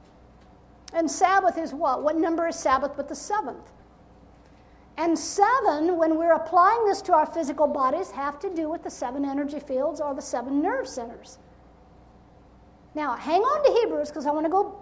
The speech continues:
back to Hebrews, but quickly go to Acts chapter seventeen. Let me show you something here.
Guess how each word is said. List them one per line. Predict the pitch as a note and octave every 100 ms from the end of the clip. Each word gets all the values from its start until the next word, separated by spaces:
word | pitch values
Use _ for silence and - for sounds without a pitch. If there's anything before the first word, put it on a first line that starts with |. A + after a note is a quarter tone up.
| -
back | F4+ F#4 F#4
to | F#4
Hebrews, | B4+ D#4+ D4+ - -
but | C#4+ D4
quickly | A4+ B4 A#4+
go | G#4+ G#4
to | E4
Acts | D#4+ F#4 -
chapter | - E4 D#4+ D4
seventeen. | - D#4+ C#4 D4 G4 E4+ B3+
Let | D4
me | D4
show | - F4
you | E4+
something | D#4+ E4 D4 D4+
here. | D4+ B3+